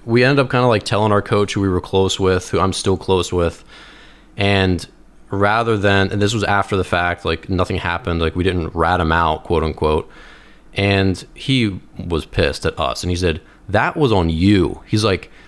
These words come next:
"This isn't a tattletale situation. This is you guys handle that." He's like, "You don't have to go to your coach with everything. That's not how this works. It's not the police." He said, "There's a certain amount of stuff that you as players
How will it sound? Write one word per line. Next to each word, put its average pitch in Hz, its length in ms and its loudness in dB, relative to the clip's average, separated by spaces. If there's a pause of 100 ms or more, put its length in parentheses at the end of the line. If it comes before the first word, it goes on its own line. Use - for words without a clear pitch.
"This 147 160 0
isn't 175 220 2
a 147 80 2
tattletale 101 720 -2
situation. 87 640 0
This 147 180 2
is 143 180 4
you 101 360 4
guys 87 400 0
handle 87 420 0
that." 62 380 -4
He's 95 160 -6
like, 87 220 -2 (480)
"You 123 160 0
don't 170 100 0
have 160 140 -2
to 127 60 0
go 117 140 4
to 113 60 2
your 101 140 2
coach - 520 -4
with - 160 -4
everything. 82 460 -4 (560)
That's - 220 -2
not 113 140 2
how 104 120 2
this 92 180 0
works. 80 400 -2
It's - 140 -10
not 101 400 0
the 92 80 -2
police." - 760 -4
He - 100 -8
said, 95 280 0 (260)
"There's 123 140 2
a 110 80 2
certain 160 300 2
amount 135 180 4
of 117 60 -2
stuff 104 240 0
that 90 80 0
you 107 220 4
as 123 100 2
players 90 560 0